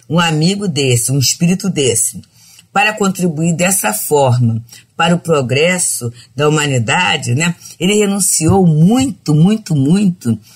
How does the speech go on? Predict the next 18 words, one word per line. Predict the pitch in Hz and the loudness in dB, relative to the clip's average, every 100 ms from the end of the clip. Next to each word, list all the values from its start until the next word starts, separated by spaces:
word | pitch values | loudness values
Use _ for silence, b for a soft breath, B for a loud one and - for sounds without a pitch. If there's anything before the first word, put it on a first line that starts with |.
| B B | B B
às | 165 - | -2 0
suas | 185 180 | 0 0
questões | 190 180 - 160 165 | -2 -2 0 0 0
pessoais. | 160 160 - 147 123 123 127 - - B B B B | -2 -2 0 0 2 0 -4 -8 -12 B B B B
Ele | 196 | 0
utilizou | 214 - 196 180 151 185 180 | 0 2 2 2 2 2 4
muito | 160 160 233 254 185 151 123 B B | 4 4 4 4 0 -2 -2 B B
essa | - 170 - 165 | -4 -4 -2 -4
força | - 147 175 226 - 165 | -4 0 0 0 -2 -2
genésica | 143 127 123 165 190 139 123 - 117 B B - | 0 2 2 2 0 0 -4 -4 -6 B B -4
para | 170 180 | 0 0
as | |
descobertas, | 160 - 165 151 123 135 156 - - - - b b b | 0 -2 -2 -4 -2 -2 -2 -4 -10 -10 -10 b b b
para | 170 175 | 0 4
a | |
melhoria | 175 170 160 143 185 233 208 127 117 B B - | 4 4 4 4 4 4 4 2 -2 B B -4
da | 160 147 | -2 -2
vida | 113 160 165 127 135 | 0 2 0 0 -4